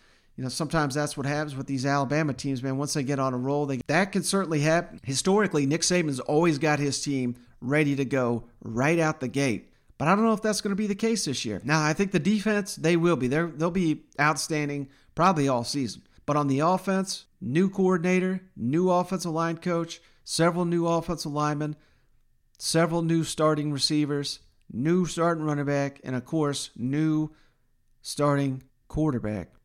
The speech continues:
How can they come out the gate and just be as ridiculous as they were last year? I just don't see it. So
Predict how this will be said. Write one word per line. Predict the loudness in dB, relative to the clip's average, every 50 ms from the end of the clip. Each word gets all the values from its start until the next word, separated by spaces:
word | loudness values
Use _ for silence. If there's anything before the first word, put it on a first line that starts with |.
| _ _ 0
How | 4 4 4
can | 4 4 2
they | 2 2
come | 2 2 2
out | 2 2 0
the | 0 -2
gate | -2 0 0 0 0
and | -2 -6
just | -8 -6 -2
be | -2 0 0 0 -2 -6 -8 -6 -2
as | -2 -2 -2 -2 -6 _ -12 -6
ridiculous | -4 -4 -2 0 0 0 0 0 -2 -2 -2 -4
as | -4 -4
they | -4
were | -2 -2 -2
last | -2 -2 -2 -2 -2 -4 -4 -4
year? | -2 -2
I | -2
just | -2 -2 -4 -2 -2
don't | -2 -2 -2 -2
see | -2 -2 -2 -2 -4
it. | -4 -4 -2
So | 2 2 2 2 2